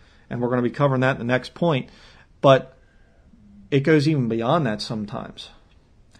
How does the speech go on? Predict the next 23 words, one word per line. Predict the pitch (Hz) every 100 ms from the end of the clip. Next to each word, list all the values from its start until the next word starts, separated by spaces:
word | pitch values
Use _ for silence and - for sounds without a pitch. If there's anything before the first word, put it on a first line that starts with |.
| -
Are | 117 135
you | 156
willing | 151 165 147
to | 135
die | 123 143 160
for | 143
Jesus | 113 127 123 113
Christ? | - 175 175 - - _ _ _ _ _ _ _ _ - _ _ _ _
You | -
know, | 127 123
if, | 120 -
if, | 131 135 - - -
I'm | 123 143
telling | 165 220
you | 180
right | 185 185
now, | 180 185 139 - - - _
Islam | 131 180 190 185 185
is | 131
spreading | - - - 151 175 196 - - _ - -
like | 135 135
a |
disease. | 120 110 135 151 113 -